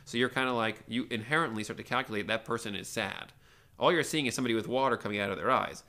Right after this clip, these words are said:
but you make the calculations automatically that implies sadness, and then if something else doesn't fit that, then you're gonna calculate, well, maybe it means something else. So you're always thinking in these, uh, kinda like these different thought pathways. So think about that for a second.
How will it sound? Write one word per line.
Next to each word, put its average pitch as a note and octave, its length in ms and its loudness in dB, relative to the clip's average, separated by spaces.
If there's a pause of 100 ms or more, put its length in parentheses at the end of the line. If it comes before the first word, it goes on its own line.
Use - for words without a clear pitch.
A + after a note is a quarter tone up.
(220)
but A#2 100 -4
you B2+ 80 2
make D3 180 0
the - 60 -4
calculations C3 600 0
automatically A#2+ 540 0
that G2+ 200 -2
implies G2 400 -6
sadness, C#3 540 0 (260)
and G2+ 100 -2
then G#2+ 80 0
if G2+ 80 -4
something G#2 200 0
else G#2+ 120 -2
doesn't G2 240 -6
fit E3+ 220 -2
that, B2 260 0
then G2+ 100 -4
you're G2 100 -4
gonna G2 160 -4
calculate, G2 420 -6
well, F2+ 100 -10
maybe F#2+ 180 -6
it F#2+ 40 -8
means F#2 180 -8
something B2+ 300 -6
else. D#3 280 -4 (240)
So - 120 -4
you're D#3 160 4
always A#3 280 4
thinking D3 340 2
in A#2+ 80 4
these, A2+ 200 0 (120)
uh, A#2 100 0 (180)
kinda C3 180 0
like A2+ 100 -2
these G#2+ 100 -4
different G#2 320 -6
thought B2 380 2
pathways. - 720 -4 (480)
So - 120 -10
think A3+ 120 2
about G#3 160 4
that C#3+ 200 4
for B2+ 120 4
a A#2+ 40 4
second. G2 400 -4